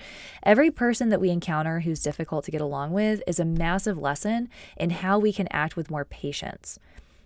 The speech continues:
how we can act with more grace, how we can stay connected to that space inside of us, that space of knowing and stillness and compassion and love, instead of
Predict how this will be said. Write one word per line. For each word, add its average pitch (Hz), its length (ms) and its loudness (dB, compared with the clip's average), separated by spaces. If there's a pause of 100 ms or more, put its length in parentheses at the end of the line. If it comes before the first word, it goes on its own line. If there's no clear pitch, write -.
(140)
how 185 200 4
we 196 100 6
can 196 200 -2
act 160 240 -2
with 160 160 -4
more 147 160 -4
grace, - 480 -6
how 180 240 0
we 202 100 4
can 185 200 -2
stay 190 560 2 (240)
connected 175 840 -6 (280)
to - 80 -8
that - 180 2
space 180 380 0
inside 160 360 -4
of 151 100 -6
us, - 420 -8 (480)
that - 140 0
space 175 360 0
of 151 140 -4
knowing 165 720 -2
and 147 140 -10
stillness 151 760 -4
and 151 200 -8
compassion 151 880 -8
and 147 180 -10
love, 147 380 -8 (1160)
instead 185 420 4
of 165 300 -2